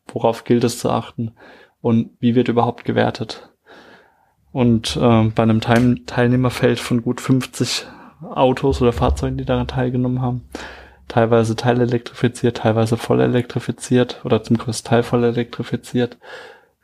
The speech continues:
gibt's dann doch einiges zu beachten. Wobei erklärt sich eigentlich alles selbst, aber war definitiv interessant, diese Einleitung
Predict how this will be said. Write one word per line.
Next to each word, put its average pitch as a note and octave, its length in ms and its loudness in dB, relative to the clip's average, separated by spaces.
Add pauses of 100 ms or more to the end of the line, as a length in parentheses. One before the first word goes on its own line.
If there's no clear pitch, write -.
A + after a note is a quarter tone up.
(340)
gibt's - 180 -4
dann A2+ 140 2
doch A#2 160 0
einiges A2+ 380 0
zu A2+ 100 -2
beachten. - 500 -4 (540)
Wobei A#2 580 -2 (1000)
erklärt G#2+ 400 0
sich - 140 -6
eigentlich A#2 300 -4
alles B2 200 -6
selbst, - 300 -4
aber A#2 360 2 (440)
war B2 100 2
definitiv A#2+ 540 0
interessant, A#2 380 0
diese A#2 180 0
Einleitung A2+ 520 0